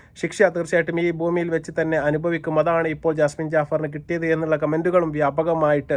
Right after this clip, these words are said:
സോഷ്യൽ മീഡിയയിൽ പ്രചരിക്കുന്നുണ്ട്. തീർച്ചയായിട്ടും അത്തരത്തിൽപ്പെട്ട ഒരുപാട് വാർത്തകൾ തീർച്ചയായിട്ടും ഇന്ന് സോഷ്യൽ മീഡിയ കൈകാര്യം ചെയ്യുന്ന എല്ലാവർക്കും മനസ്സിലാക്കാൻ വേണ്ടി സാധിക്കും. ഇവർ തമ്മിൽ പിരിഞ്ഞോ പിരിഞ്ഞില്ലയോ എന്നുള്ളത് അവസാനമായിട്ട്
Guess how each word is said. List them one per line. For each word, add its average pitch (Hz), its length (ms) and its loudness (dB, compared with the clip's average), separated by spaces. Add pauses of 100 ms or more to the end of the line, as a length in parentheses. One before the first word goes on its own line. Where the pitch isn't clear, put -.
(120)
സോഷ്യൽ 143 320 -6
മീഡിയയിൽ 139 280 -4
പ്രചരിക്കുന്നുണ്ട്. 131 580 -6 (360)
തീർച്ചയായിട്ടും 147 440 0
അത്തരത്തിൽപ്പെട്ട 180 520 0 (160)
ഒരുപാട് 180 440 2 (120)
വാർത്തകൾ 175 540 4 (200)
തീർച്ചയായിട്ടും 143 480 -2
ഇന്ന് 156 160 -4
സോഷ്യൽ 147 300 -6
മീഡിയ 147 180 -2
കൈകാര്യം 151 380 0
ചെയ്യുന്ന 147 180 -2 (100)
എല്ലാവർക്കും 202 540 2
മനസ്സിലാക്കാൻ 147 460 -2
വേണ്ടി 135 200 -6 (120)
സാധിക്കും. 135 420 -2 (360)
ഇവർ 151 120 4 (100)
തമ്മിൽ 160 200 2 (100)
പിരിഞ്ഞോ 185 300 2 (160)
പിരിഞ്ഞില്ലയോ 175 500 2 (120)
എന്നുള്ളത് 156 340 2 (120)
അവസാനമായിട്ട് 151 680 0